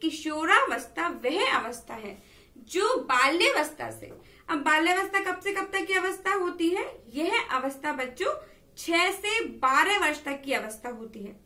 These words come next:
ठीक है। तो बारह वर्ष के बाद की अवस्था जो होती है उससे लेकर के युवावस्था के बीच की जो अवस्था होती है उसे अपन क्या बोलते हैं? उसे अपन बोलते हैं किशोरावस्था। तो अपन definition देखते हैं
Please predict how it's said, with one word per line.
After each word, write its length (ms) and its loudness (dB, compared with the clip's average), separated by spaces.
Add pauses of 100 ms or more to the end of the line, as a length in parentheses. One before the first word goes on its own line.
(120)
ठीक 140 -6
है। 80 2 (540)
तो 120 0
बारह 480 6
वर्ष 240 0
के 120 0
बाद 320 4
की 120 2
अवस्था 400 0
जो 160 -2
होती 300 -2
है 240 0 (340)
उससे 460 4
लेकर 400 2
के 220 -8 (360)
युवावस्था 760 4
के 160 -4 (140)
बीच 300 2
की 160 2
जो 100 2
अवस्था 380 -2
होती 300 -2
है 220 2
उसे 280 -4
अपन 280 0
क्या 280 0
बोलते 340 -2
हैं? 180 0 (320)
उसे 240 -2
अपन 280 0
बोलते 340 -2
हैं 160 0 (120)
किशोरावस्था। 1000 -2 (300)
तो 80 -2
अपन 260 0
definition 720 0
देखते 320 -4
हैं 180 -2